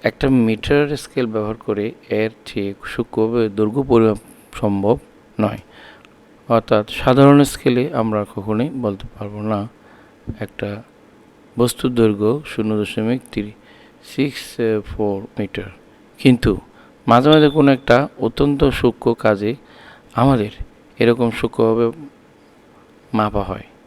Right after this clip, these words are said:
তখন ভার্নিয়ার স্কেল নামে আরেকটি মজার স্কেল তৈরি হয়। সেটা আমরা একটু দেখি, ভার্নিয়ার স্কেল। এটা হচ্ছে ভার্নিয়ার স্কেল। তো কোনো বস্তুর দৈর্ঘ্য, আহ, মিলিমিটারে চার এবং দুইটিতে দাগের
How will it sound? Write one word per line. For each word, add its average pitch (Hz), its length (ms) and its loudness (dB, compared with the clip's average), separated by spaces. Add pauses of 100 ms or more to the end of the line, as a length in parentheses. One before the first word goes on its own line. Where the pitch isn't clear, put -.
(420)
তখন 117 420 2 (280)
ভার্নিয়ার 127 400 0
স্কেল 110 300 -6
নামে 107 260 -6 (460)
আরেকটি 98 320 -10
মজার 127 300 -2
স্কেল - 280 -16
তৈরি 98 120 -16
হয়। 98 140 -20
সেটা 113 180 -10
আমরা 98 160 -10
একটু - 240 -20
দেখি, - 280 -20
ভার্নিয়ার - 300 -10
স্কেল। - 280 -20 (640)
এটা 135 80 -8
হচ্ছে 151 160 -6
ভার্নিয়ার 113 440 -6
স্কেল। - 280 -20 (1900)
তো 107 60 -12
কোনো 147 260 0
বস্তুর 143 400 -4
দৈর্ঘ্য, 131 480 2 (460)
আহ, 110 500 -2
মিলিমিটারে 113 920 -4
চার 104 240 -4
এবং 110 340 -4 (120)
দুইটিতে 104 600 -10
দাগের 98 400 -8